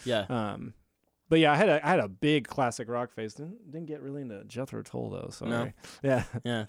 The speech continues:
Speaker 1: Do you
Speaker 2: Not
Speaker 1: have a,
Speaker 2: yet.
Speaker 1: you have favorite classic rock
Speaker 2: Uh,
Speaker 1: bands?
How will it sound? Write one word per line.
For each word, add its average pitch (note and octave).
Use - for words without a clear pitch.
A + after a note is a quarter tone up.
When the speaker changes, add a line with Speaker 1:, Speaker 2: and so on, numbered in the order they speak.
Speaker 1:
Do C#3+
you D3
Speaker 2:
Not E3
Speaker 1:
have -
a, -
Speaker 2:
yet. C#3
Speaker 1:
you C3
have C#3+
favorite B2+
classic B2
rock A#2
Speaker 2:
Uh, D3+
Speaker 1:
bands? D#3+